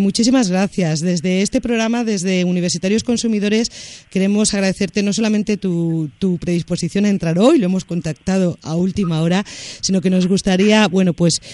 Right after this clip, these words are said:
pedirte la posibilidad de que nos acompañes un día en, en el estudio para, para hablar con nuestros consumidores, con nuestros oyentes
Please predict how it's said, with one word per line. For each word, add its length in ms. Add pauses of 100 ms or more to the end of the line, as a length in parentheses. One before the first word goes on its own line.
(160)
pedirte 500
la 100
posibilidad 420
de 80
que 80
nos 160
acompañes 500
un 140
día 340
en, 320
en 140
el 100
estudio 560 (300)
para, 440
para 260
hablar 360
con 540
nuestros 500
consumidores, 720
con 160
nuestros 380
oyentes 520